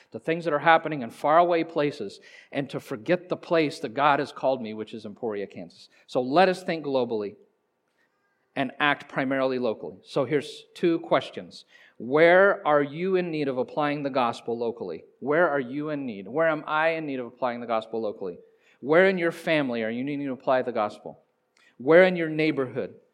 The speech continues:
Where in your workplace? Where in this city are you needing to apply the gospel?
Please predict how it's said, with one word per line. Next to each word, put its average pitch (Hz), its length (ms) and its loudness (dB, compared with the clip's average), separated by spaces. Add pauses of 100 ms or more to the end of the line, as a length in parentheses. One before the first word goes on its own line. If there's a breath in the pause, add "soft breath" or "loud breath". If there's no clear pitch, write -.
(180)
Where 160 260 4
in 175 120 0
your 160 160 -2
workplace? 143 560 -2
Where 143 360 2
in 151 280 -4
this 165 260 -2
city 113 360 -8
are 117 120 -6
you 120 220 -8
needing 123 300 -8
to 117 100 -10
apply 104 300 -4
the 101 100 -8
gospel? 98 420 -8